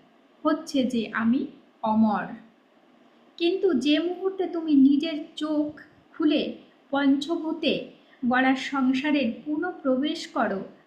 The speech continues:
তখন তা উপলব্ধি করা বেশ কঠিন হয়ে পড়ে। বাস্তবে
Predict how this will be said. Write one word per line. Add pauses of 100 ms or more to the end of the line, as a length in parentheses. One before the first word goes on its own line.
তখন
তা
উপলব্ধি
করা (360)
বেশ (100)
কঠিন
হয়ে
পড়ে। (400)
বাস্তবে